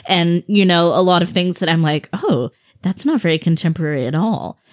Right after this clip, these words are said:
And then, of course, there's the magic itself. So I want to just let you guys know, if you haven't seen this book, I think you've been living under a rock. Absolutely one of the most beautiful covers ever seen.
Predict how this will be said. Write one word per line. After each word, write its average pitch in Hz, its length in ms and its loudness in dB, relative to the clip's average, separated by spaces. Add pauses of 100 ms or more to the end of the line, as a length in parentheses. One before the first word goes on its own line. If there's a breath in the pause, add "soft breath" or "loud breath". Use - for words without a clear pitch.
(120)
And 277 180 2
then, 175 120 4
of 156 120 -2
course, - 760 -2
there's 151 600 -2 (140)
the 165 220 -4
magic 180 760 0
itself. - 880 -8 (680)
So 190 400 0 (280)
I 208 80 2
want 381 200 2
to 453 80 0
just 247 200 -2
let 190 140 2
you 180 80 -2
guys 165 260 0
know, 139 120 -2
if - 140 -8
you 214 60 2
haven't 311 360 0
seen 165 260 0
this - 180 -4
book, 139 380 -8 (180)
I 175 60 -2
think 233 240 2
you've 214 60 0
been 175 160 0
living 156 240 -2
under 151 240 -6
a 147 80 -4
rock. - 480 -10 (280 soft breath)
Absolutely 233 680 0
one 185 220 4
of 175 160 0
the 170 60 2
most 165 360 0
beautiful 190 460 2
covers - 720 -6 (720)
ever 214 360 2
seen. - 540 -6